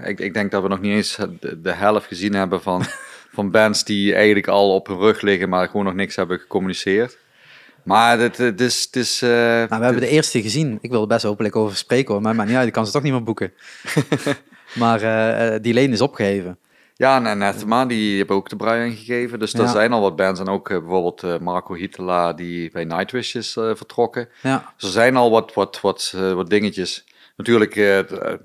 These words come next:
Speaker 1: ieder jaar, eh, heffen bands zichzelf
Speaker 2: Sowieso.
Speaker 1: ook op, op.
Speaker 2: Of mensen
Speaker 1: Dus
Speaker 2: die vertrekken uit bands.
Speaker 1: dus de vraag is, is het door de, door de crisis of was er al wat meer aan de hand voorheen?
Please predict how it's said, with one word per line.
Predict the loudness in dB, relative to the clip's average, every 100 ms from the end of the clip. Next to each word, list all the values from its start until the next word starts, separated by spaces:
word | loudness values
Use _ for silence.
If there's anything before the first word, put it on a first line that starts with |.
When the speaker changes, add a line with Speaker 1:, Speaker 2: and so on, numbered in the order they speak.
| _ -8
Speaker 1:
ieder | -2 2
jaar, | 6 6 6 2 -10
eh, | -14 -14 -16 -18 -20
heffen | -4 -4 -2 -2 -2 0
bands | 0 -2
zichzelf | -6 -2 0
Speaker 2:
Sowieso. | 2 2
Speaker 1:
ook | 2
op, | 0 -4
op. | -6
Speaker 2:
Of | -2
mensen | 0
Speaker 1:
Dus | 0 -2
Speaker 2:
die | -4
vertrekken | -2 -2 0
uit | -4
bands. | -4 -6 -8
Speaker 1:
dus | -6
de | -6 -2
vraag | 2 4 4
is, | 0 -6 -8 -6
is | -10
het | -4
door | 0 0
de, | -2 _
door | -8
de | -6
crisis | -6 -2 -2 -2
of | -8
was | -8 -2 -2 -2
er | -2
al | -2 -2 -4
wat | -4
meer | -2 -2
aan | -2
de | -2
hand | -2 -4
voorheen? | -6 -6 -2 -2 -2